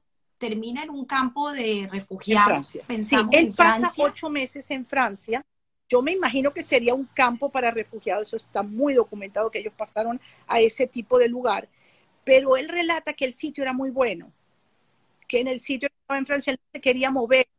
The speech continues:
Speaker 1: Mm.
Speaker 2: él lo que quería era quedarse en Francia, los dejaban hacer deportes, dice que,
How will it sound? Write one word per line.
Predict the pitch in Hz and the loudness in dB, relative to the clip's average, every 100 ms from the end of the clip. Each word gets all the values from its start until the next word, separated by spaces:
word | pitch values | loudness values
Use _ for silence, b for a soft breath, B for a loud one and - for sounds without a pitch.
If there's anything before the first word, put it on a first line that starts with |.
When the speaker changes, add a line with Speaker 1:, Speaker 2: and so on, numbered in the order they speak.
| _ _ | _ _
Speaker 1:
Mm. | 190 185 | -10 -4
Speaker 2:
él | 233 | 2
lo | 262 | 4
que | 285 302 | 4 0
quería | 277 269 | 2 4
era | 254 | 4
quedarse | 247 240 277 320 392 | 2 2 0 -2 -10
en | 370 | -4
Francia, | 330 262 247 269 254 | 0 0 -2 -6 -4
los | 233 214 | -4 -4
dejaban | 208 240 294 | -4 -4 -4
hacer | 330 277 262 | -4 -4 -4
deportes, | 302 269 214 214 220 | -4 -4 -4 -6 -10
dice | 214 269 _ _ _ 302 - | -10 -16 _ _ _ -10 -6
que, | 208 | -6